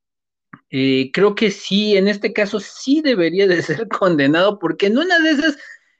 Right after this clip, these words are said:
eh, parte del video como que lo sostiene, y gracias a que están enfrente de un, de un edificio, el perrito no se va, pero, este, si lo llegasen a soltar y solito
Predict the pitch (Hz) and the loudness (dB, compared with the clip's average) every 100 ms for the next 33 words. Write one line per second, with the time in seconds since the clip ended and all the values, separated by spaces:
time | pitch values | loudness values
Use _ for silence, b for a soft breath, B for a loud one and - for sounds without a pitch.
0 | _ - 160 165 170 165 - 233 247 277 | _ -2 0 2 2 0 0 -4 0 2
1 | 220 175 180 175 196 220 226 - 175 170 | 2 2 2 4 4 4 2 -2 -2 2
2 | 165 156 170 156 156 151 147 147 160 143 | 0 0 -2 0 2 2 -2 -2 2 4
3 | 156 156 165 160 202 196 220 226 208 180 | 4 2 -2 -2 -4 -2 -2 -2 -2 -2
4 | 175 196 269 277 330 202 165 147 - 196 | 2 2 0 -2 -2 -2 -4 -6 -4 -4
5 | 220 190 - 190 196 202 196 156 151 170 | -2 -4 -2 -2 -2 -2 -2 0 -2 -2
6 | 175 175 175 170 156 135 131 131 _ 147 | -4 -4 -6 -6 -6 -4 -6 -10 _ -6
7 | 135 151 185 196 143 147 143 196 202 B | -2 -2 0 0 -2 0 0 2 -2 B
8 | B 147 143 143 156 180 196 220 208 202 | B -4 -2 0 0 0 0 0 0 0
9 | 175 151 151 220 - _ _ _ _ _ | 0 0 -2 -4 -8 _ _ _ _ _
10 | _ 180 190 196 202 226 - 147 139 135 | _ 0 2 4 4 2 -2 0 0 -2
11 | _ 139 131 127 127 - - - 156 147 | _ -2 0 0 -4 -8 -18 -4 0 4
12 | 143 135 135 131 131 143 151 233 254 226 | 4 4 6 4 4 0 0 0 0 -2
13 | 156 151 143 143 214 240 196 147 131 123 | -2 0 -2 0 -2 -2 -4 -4 -4 -4
14 | - 143 196 202 202 | -4 -4 -6 -6 -8